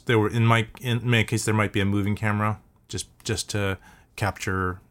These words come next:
you know, somebody's face close up and then switching to different people. So I'd, like, go to somebody's close up, uh, and then when we had,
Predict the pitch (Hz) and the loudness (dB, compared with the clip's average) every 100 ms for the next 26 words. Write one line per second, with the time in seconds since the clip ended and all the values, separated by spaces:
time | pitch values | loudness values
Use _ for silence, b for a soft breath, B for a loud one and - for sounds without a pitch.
0 | _ 113 95 104 95 92 - - 98 90 | _ -4 -4 -2 -2 -4 -6 -6 -4 -4
1 | - 92 - 98 92 - 90 87 87 90 | -6 -6 -2 -2 -2 -4 -6 -4 -6 -6
2 | - 110 95 98 90 90 90 98 92 - | -6 -6 -6 -6 -6 -8 -6 -6 -8 -10
3 | - 101 - 92 92 101 95 98 95 B | -10 -8 -4 -4 -2 -4 -2 -4 -4 B
4 | B B - 120 110 113 107 101 - 107 | B B 2 2 4 2 2 0 0 0
5 | - 104 98 - B B B B B B | 2 2 0 -2 B B B B B B
6 | B B - - 104 101 107 113 110 107 | B B -8 -2 2 4 4 4 4 2
7 | 107 104 101 92 104 | 0 0 0 -2 -4